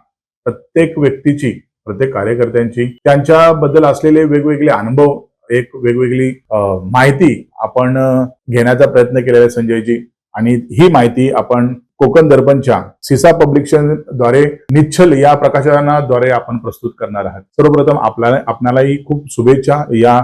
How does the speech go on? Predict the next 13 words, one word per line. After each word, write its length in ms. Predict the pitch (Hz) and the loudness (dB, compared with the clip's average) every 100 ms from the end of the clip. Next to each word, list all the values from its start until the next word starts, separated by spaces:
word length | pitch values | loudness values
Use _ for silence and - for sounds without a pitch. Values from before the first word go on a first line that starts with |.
| - 120 | -2 0
अ, 240 | 120 113 | 2 2
माध्यमातून 920 | 117 120 120 135 127 143 160 - 120 | 2 2 0 0 2 0 -4 -6 -4
जनतेपर्यंत 500 | 120 120 131 127 123 | -4 -2 0 0 -2
आपण 360 | 117 113 123 131 | -4 -4 -4 -4
प्रत्येक 640 | - - - - 175 151 | -8 -6 -4 2 0 2
मनाची, 380 | 127 139 - 123 | 0 0 0 -2
कार्यकर्त्यांची 920 | 120 120 123 117 123 120 135 135 - 131 | 0 0 0 -2 -4 -4 -6 -10 -8 -8
एक 120 | 120 | -2
एक 180 | 147 135 117 | -2 -2 -6
छोटी 200 | 127 123 | -4 -2
छोटी 160 | 127 | -2
बाब 220 | 117 117 | 2 2
आपण 440 | 123 117 127 120 | 2 2 -2 -4